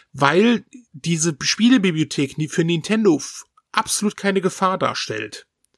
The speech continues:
Für, für Microsoft wäre es ein Vorteil, sie kämen fla-, äh, könnten Fuß fassen auf dem asiatischen Markt und sie hätten gleichzeitig, ähm, mehr oder weniger in Anführungsstrichen das Mobile Gaming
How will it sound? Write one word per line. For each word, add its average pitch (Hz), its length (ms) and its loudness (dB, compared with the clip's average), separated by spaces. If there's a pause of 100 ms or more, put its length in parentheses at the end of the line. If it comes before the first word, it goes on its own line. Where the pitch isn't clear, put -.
(1500)
Für, 175 400 2
für - 160 -2
Microsoft 190 680 2
wäre 156 120 2
es 143 120 0
ein 147 80 -4
Vorteil, 151 460 2
sie - 120 -4
kämen 175 400 0
fla-, 156 260 -2
äh, 156 100 -2
könnten 170 320 -2
Fuß 175 240 -6
fassen - 280 0
auf 143 120 -6
dem 147 300 -4
asiatischen 120 760 -2
Markt 190 560 -2 (720)
und 220 380 4
sie 175 220 -2
hätten 180 240 -4
gleichzeitig, 202 1120 -2 (140)
ähm, 160 420 0 (340)
mehr 165 220 4
oder 180 180 4
weniger 175 380 2
in 156 60 -8
Anführungsstrichen 170 480 -4
das 156 180 -4
Mobile 156 540 4
Gaming 127 600 -2